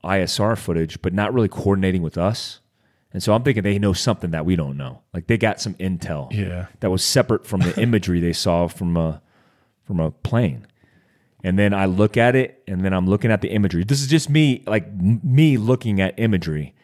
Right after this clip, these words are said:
Speaker 1: And then I went, "Uh, yeah, I know where that's at. So what do you think? What do you, what's going on?" She goes, "Well, you know, they're just lined up. There's a big line, and there's a big assembly of people." And I was, and, and I was like, "Yeah? So what,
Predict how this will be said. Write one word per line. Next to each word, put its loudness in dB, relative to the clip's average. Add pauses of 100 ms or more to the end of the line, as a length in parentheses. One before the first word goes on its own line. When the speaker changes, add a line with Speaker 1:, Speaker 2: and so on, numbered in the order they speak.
(440)
Speaker 1:
And -2
then 2
I 2
went, 0 (840)
"Uh, -4
yeah, 2
I 2
know 4
where 4
that's -2
at. -6 (260)
So -2
what 4
do 4
you 2
think? -4
What -2
do 0
you, 0
what's -2
going -2
on?" -2
She -12
goes, -4 (440)
"Well, 2
you 6
know, 4
they're 4 (120)
just -4
lined 2
up. 0
There's 0
a -2 (100)
big -6
line, 0
and -2
there's -2
a -8
big -2
assembly -2
of -6
people." -4 (640)
And -4
I 0
was, -4 (100)
and, -4
and -4
I -2
was -4
like, -4
"Yeah? 2
So -2
what, 0